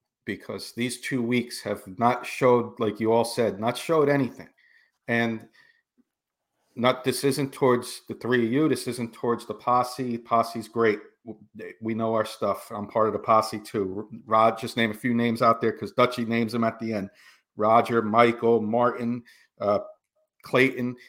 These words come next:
uh, everybody else in there, very knowledgeable. You all know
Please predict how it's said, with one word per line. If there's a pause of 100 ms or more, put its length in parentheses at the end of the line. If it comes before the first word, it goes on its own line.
(500)
uh, (160)
everybody
else
in
there,
very
knowledgeable. (1080)
You
all
know